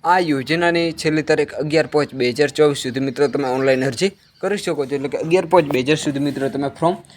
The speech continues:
ભરી શકો છો. તો હાલના સમયમાં આ યોજનાની અંદર પણ ફોર્મ ભરવાના ચાલુ છે. અ, ફોર્મ કેવી રીતે ભરવું જેનો એક અલગથી આપણે વીડિયો બનાવેલ છે, જે નીચે તમને ડિસ્ક્રિપ્શન બોક્સમાં લિંક પણ મૂકેલ છે. એ વીડિયો દેખીને તમે તમારા મોબાઈલની અંદર મફતમાં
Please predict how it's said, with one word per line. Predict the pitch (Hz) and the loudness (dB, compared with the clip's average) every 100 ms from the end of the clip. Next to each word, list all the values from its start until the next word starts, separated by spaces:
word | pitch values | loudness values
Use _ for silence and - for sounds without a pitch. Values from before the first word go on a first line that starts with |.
| - - | -20 -8
ભરી | 147 170 | -4 -2
શકો | 185 190 196 | -2 -4 -4
છો. | 190 | -2
તો | 170 | -2
હાલના | 123 139 170 | -2 -2 -4
સમયમાં | 170 156 147 120 | -4 -4 -4 -4
આ | 143 | -4
યોજનાની | 135 131 139 | -4 -6 -6
અંદર | 131 123 | -8 -8
પણ | 143 135 | -10 -8
ફોર્મ | 151 139 | -6 -6
ભરવાના | 117 139 170 - - - - | -2 -2 -2 -4 -16 -20 -2
ચાલુ | 160 185 | 2 2
છે. | 185 202 196 _ _ _ | 2 -2 -4 _ _ _
અ, | 156 151 | -6 -6
ફોર્મ | - 185 190 | -4 0 0
કેવી | 170 175 | 4 2
રીતે | 156 151 | 2 -2
ભરવું | 139 135 | -4 -4
જેનો | 127 135 | -2 -2
એક | 117 | -2
અલગથી | 120 135 - | 0 0 0
આપણે | 139 131 | 0 0
વીડિયો | 127 139 151 | 0 0 2
બનાવેલ | 160 175 170 | 2 2 0
છે, | 185 139 | -4 -2
જે | 131 | -2
નીચે | 131 127 | -2 -2
તમને | 135 139 131 | -2 0 -2
ડિસ્ક્રિપ્શન | 127 - 147 - 143 | -4 -6 -8 -10 -6
બોક્સમાં | 131 127 131 127 | -6 -6 -6 -4
લિંક | 127 113 | -4 -4
પણ | 135 | -2
મૂકેલ | 131 135 175 | -2 0 -2
છે. | 208 208 _ _ - _ 147 | -2 -4 _ _ -20 _ -4
એ | 139 | -2
વીડિયો | 143 151 | 0 -2
દેખીને | 147 156 147 | -2 -4 -4
તમે | - 135 127 | -2 -2 -2
તમારા | 135 131 | -2 0
મોબાઈલની | 123 131 151 147 | 0 2 2 2
અંદર | 123 117 | 0 -2
મફતમાં | 127 127 165 139 127 | -4 -6 -10 -10 -12